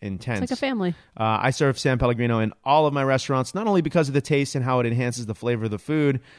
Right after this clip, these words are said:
Speaker 1: but because of the brand's relentless support of the culinary community.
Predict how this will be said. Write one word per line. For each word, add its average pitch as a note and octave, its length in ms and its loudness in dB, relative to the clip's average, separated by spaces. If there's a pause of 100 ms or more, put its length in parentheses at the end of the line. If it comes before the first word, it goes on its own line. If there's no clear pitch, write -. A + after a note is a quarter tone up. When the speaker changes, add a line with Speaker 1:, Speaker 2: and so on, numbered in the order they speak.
(140)
Speaker 1:
but G#2 140 -4
because A2 260 -2
of G#2 80 -8
the G#2+ 80 -2
brand's A#2+ 500 -2
relentless A2 520 0
support G#2+ 560 0
of F#2+ 240 -4
the G#2 80 -2
culinary G#2 440 -2
community. F2+ 460 -4